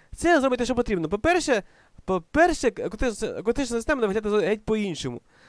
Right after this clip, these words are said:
А по-друге, буде захищений дифузор. Тобто, ч-, тобто через оці отвори усередину не буде потреб-, потра-, потрапляти пил. Що насправді доволі добре, тому що акустична система не буде потреб-, потребувати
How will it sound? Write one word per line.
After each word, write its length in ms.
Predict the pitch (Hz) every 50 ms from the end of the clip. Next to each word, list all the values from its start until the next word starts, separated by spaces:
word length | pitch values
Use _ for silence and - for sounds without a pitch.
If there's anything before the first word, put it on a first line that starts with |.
| - - - _
А 240 | - - 156 156
по-друге, 460 | 147 160 160 170 214 294 320 311 302 226
буде 180 | 214 220 226
захищений 380 | 208 226 226 277 269 226 233 214
дифузор. 400 | 214 208 254 254 226 214 156 135
Тобто, 260 | - 185 180 - 180
ч-, 140 | - - - -
тобто 260 | - 220 208 - 196 170
через 240 | - 208 208 185
оці 200 | 220 208 - 208
отвори 400 | 233 294 339 320 311 302 285 269 - - - _ _ _ _ _ _ _ _ _ _ _
усередину 600 | - 180 - - 240 262 254 220 226 220 208 202
не 100 | 170 190
буде 160 | 202 262 220
потреб-, 320 | - 196 180 160 156 123 - - -
потра-, 220 | - - 175 165 - - - - - _
потрапляти 800 | - 208 196 - 185 175 156 - 185 214 240 247 233 - 226 208 185 - _
пил. 320 | - 247 240 196 151 - - - _ _ _ - _ _ _ _ -
Що 360 | - - - - 254 285 285
насправді 640 | 247 208 175 - - 233 262 262 247 214 214 190 156 127 - - 71 110
доволі 600 | 151 135 180 208 208 208 226 254 262 247 233 220
добре, 480 | 190 180 240 285 302 285 220 196 170 156
тому 280 | - 180 196 226 233
що 300 | 220 - 220 190 151 98 - _ _ _ _ _ _ _ _ _ _ _ _ _ _ _ _ _ _ _ _ _ _ _ _ _ _ _ _ _ _ _ _
акустична 460 | - 175 - 226 214 - 254 220 208
система 280 | 202 185 - 311 285 240
не 80 | 202 196
буде 200 | 226 247 208 208
потреб-, 320 | 196 185 190 175 - -
потребувати 800 | - 180 190 190 180 185 214 233 233 - 226 214 214 202 180